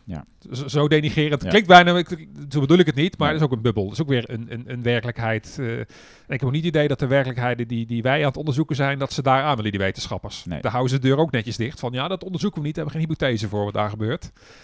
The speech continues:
Speaker 2: Dus
Speaker 1: Maar
Speaker 2: dat
Speaker 1: e-, eigenlijk gaat het dus om de werkelijkheid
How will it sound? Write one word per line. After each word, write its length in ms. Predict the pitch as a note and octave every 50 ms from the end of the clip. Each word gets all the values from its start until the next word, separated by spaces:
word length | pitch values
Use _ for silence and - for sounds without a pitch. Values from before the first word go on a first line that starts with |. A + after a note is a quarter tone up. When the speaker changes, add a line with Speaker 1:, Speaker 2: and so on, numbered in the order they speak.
| - - - - - - - - _ _ _ _ _ - - _ -
Speaker 2:
Dus 120 | - E3 -
Speaker 1:
Maar 20 | B2 C#3
Speaker 2:
dat 100 | - -
Speaker 1:
e-, 20 | B2
eigenlijk 280 | A#2+ B2+ B2 A#2 A#2 -
gaat 120 | - B2
het 100 | B2 A#2+
dus 140 | G#2+ A2+ G#2
om 120 | A2 A2 G#2
de 60 | G2+
werkelijkheid 500 | G2+ G#2 A2 - - F#2+ F#2+ F2 E2